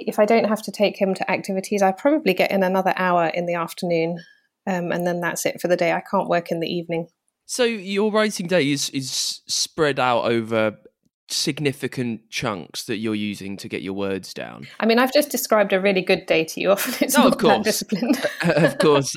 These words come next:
Speaker 2: <laughs> It's taken as read, I think, that, um, things get in the way.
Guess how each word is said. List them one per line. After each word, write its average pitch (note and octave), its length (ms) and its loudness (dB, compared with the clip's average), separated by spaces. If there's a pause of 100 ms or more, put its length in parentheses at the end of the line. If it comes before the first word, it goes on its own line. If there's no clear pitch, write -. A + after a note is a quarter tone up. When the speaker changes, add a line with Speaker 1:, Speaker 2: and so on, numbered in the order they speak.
(160)
Speaker 2:
<laughs> - 160 -20
It's D3 200 2
taken D3 300 2
as B2 140 -6
read, B2+ 260 2
I A2 100 2
think, A2 340 -4
that, G2+ 260 2
um, G#2 260 -6
things A2+ 360 -2
get F#2+ 160 -2
in G#2 100 -6
the G#2 80 0
way. F#2+ 320 0